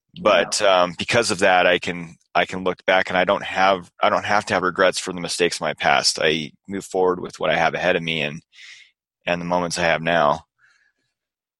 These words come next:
Speaker 2: And, uh, and you know what? The thing is, is life just keeps getting better. It's like,
Speaker 1: Mm.
Speaker 2: it, life doesn't get easier. The problems don't go away.
Speaker 1: <laughs>
Speaker 2: I've got hit with some crazy stuff since I was really getting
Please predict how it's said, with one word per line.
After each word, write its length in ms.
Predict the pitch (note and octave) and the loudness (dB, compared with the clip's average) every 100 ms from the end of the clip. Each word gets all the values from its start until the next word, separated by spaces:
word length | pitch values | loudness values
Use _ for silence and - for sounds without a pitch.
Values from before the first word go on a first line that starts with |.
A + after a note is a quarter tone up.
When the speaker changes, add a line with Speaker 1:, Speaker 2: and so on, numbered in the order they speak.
| _ | _
Speaker 2:
And, 400 | G2 F#2+ F2+ F2 | 0 2 2 2
uh, 280 | F#2 F2+ F#2 - | 2 2 2 0
and 240 | G2+ G2 _ - | 0 -2 _ -4
you 80 | |
know 120 | G#2 G2 | 0 4
what? 260 | A2+ B2 | 4 4
The 80 | G#2+ | -2
thing 240 | - A2+ A2+ | -4 0 2
is, 220 | B2+ G#2+ | 2 0
is 420 | G2 F#2 - - - | -4 -2 -2 -2 0
life 180 | A2 | 0
just 200 | G#2+ G#2+ | 0 -4
keeps 140 | - - | -4 -4
getting 200 | G2+ F#2 | -4 0
better. 340 | G#2 F#2+ E2+ - _ _ _ - _ _ _ | -2 -2 -6 -16 _ _ _ -20 _ _ _
It's 140 | - - | -6 0
like, 160 | F#2+ | 0
Speaker 1:
Mm. 140 | - G2 | 0 -8
Speaker 2:
it, 140 | - - _ - | -10 -16 _ 4
life 200 | B2+ C#3+ | 6 8
doesn't 220 | F3+ D3+ | 6 4
get 120 | C3+ | 2
easier. 440 | C3 F#3+ B2 F2 F#2+ - | 2 2 2 0 -2 -8
The 40 | - | 2
problems 300 | C3+ F3+ C3+ | 4 4 0
don't 160 | G#2+ | -2
go 100 | G2 | 0
away. 380 | F2+ D2+ F#2 G2+ _ _ - | 2 0 -2 -8 _ _ -10
Speaker 1:
<laughs> 300 | B2+ - C#3 | -6 -2 2
Speaker 2:
I've 100 | C#3 | 2
got 140 | E3 C#3 | 4 2
hit 160 | B2 | 0
with 120 | A2+ - | -2 -6
some 120 | G2+ | -2
crazy 360 | D3+ F#3+ C#3 | 2 2 2
stuff 260 | A2 G#2+ G2+ | 0 2 2
since 300 | - A2+ - | 0 -2 2
I 120 | G#2+ | 2
was 360 | G#2 G2+ - - G#2 | 2 0 -2 -4 0
really 260 | A#2+ A#2 | 4 4
getting 360 | A2+ A2 G#2+ | 4 2 -2